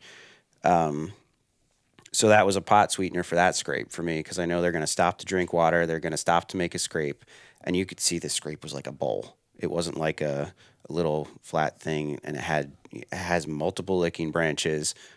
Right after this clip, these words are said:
which is really important, I think. Like, you can tell they're using it year after year.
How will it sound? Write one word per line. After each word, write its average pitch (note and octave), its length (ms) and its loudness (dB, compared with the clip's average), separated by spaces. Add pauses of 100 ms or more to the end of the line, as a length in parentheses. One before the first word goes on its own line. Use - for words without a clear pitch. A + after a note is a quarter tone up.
which - 240 -4
is D2+ 200 -6 (340)
really F#2 320 4
important, C#2+ 560 -6
I D2 120 -4
think. C#2 360 -10
Like, - 180 -10
you D2+ 80 -16
can D2 160 -10
tell D#2 180 -4
they're D2+ 120 -4
using D2 300 -8
it D2 100 -10
year D2+ 140 -8
after D2+ 280 -10
year. D2+ 320 -6